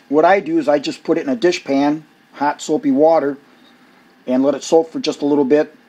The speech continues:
and then just run it underneath running water, and I make sure there's nothing on the blade because it goes without saying you don't want to get your fingers next to those blades.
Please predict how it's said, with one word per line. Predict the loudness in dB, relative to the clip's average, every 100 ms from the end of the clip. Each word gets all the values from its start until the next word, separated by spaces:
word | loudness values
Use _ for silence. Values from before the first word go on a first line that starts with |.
| _ -2
and | 2
then | 2 0
just | -2 -2
run | 0 0
it | -2 -2
underneath | 0 0 0 -2 -8 _ _ -4
running | 0 0 2
water, | 2 4 4 0 -4 -12 _ _ _ _ _ -10
and | -4
I | 0
make | 0 0
sure | -2 -2
there's | -2 -2
nothing | -2 0 0
on | 0
the | 0
blade | 2 2 0
because | -2 -6 -6
it | -4
goes | -2 -2
without | 0 -2 -2
saying | 0 0 0
you | -2
don't | -6 -2 0 0
want | -2
to |
get | -4 -6
your | -8
fingers | -4 -2 -2 -4
next | -8 -8 -8
to | -6
those | -8 -6
blades. | -2 -2 -2 -8